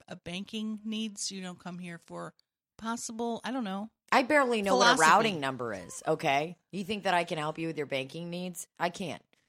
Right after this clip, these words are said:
Speaker 1: Nope.
Speaker 2: Call a financial assistant. Call up Wells Fargo and tell them, "Hey, what do you guys do?" <laughs>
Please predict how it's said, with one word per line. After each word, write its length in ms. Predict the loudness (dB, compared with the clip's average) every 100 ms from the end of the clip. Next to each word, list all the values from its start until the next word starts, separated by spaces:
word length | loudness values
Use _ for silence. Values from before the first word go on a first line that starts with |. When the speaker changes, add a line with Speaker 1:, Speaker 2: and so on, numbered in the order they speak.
| _ _ -6
Speaker 1:
Nope. 60 | 2
Speaker 2:
Call 280 | 4 4
a 180 | 0 -2
financial 640 | -2 -4 -4 -6 -10 -10 -10
assistant. 520 | -10 -12 -12 -14 -16 _ _ _ _ _ -4
Call 220 | 0 0
up 140 | 0
Wells 300 | 0 -2 -2
Fargo 500 | 0 2 2 0 -2
and 120 | -2 -2
tell 180 | 0
them, 280 | 0 -4 -6 -14 _
"Hey, 360 | -4 -2 -4 -8 _ _ _ _ _ _ _ _ _ _
what 260 | -6 -4
do 60 | -4
you 120 | -4
guys 300 | 0 0 0 -2
do?" 320 | 0 0
<laughs> 60 | -2